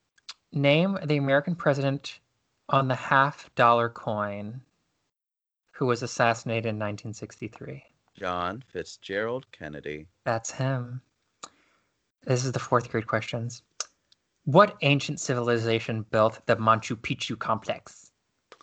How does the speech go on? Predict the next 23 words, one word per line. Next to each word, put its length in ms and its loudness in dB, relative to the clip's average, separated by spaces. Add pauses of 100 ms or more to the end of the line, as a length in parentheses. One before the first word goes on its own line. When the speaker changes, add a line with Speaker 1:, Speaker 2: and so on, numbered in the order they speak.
(360)
Speaker 2:
Uh, 200 -6
the 220 -10
Inca. 500 -8 (280)
Speaker 1:
<gasps> 240 -20
You're 720 -2
right. 760 -2 (960)
Um, 360 4
from 320 4
what 420 2 (960)
did 260 0
the 80 2
United 400 2
States 360 -4
buy 280 4
territory 720 0
from 340 2
in 100 -4
the 140 -2
Lu-, 320 -2
Lu-, 280 2
Lu-, 240 2 (160)
Louisiana 680 4
Purchase? 580 -12